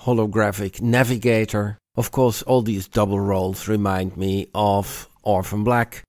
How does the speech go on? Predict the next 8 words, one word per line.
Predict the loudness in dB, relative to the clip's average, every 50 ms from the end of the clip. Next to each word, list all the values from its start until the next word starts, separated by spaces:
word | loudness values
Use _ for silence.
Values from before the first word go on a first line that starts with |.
| _ _ _
and | 2 4 4 6 4 4
this | 2 2 0 0 -4
really | -4 -2 -2 -2 -2 -4 -6 -6 -6 -4
opens | -4 -4 -4 -4 -4 -4 -6 -8 -10 -10
my | -8 -8 -6 -6 -6 -6 -6 -8
Orphan | -6 -6 -6 -6 -6 -6 -8 -6
Black | -4 -4 -6 -6 -8
heart, | -6 -2 -2 0 0 -2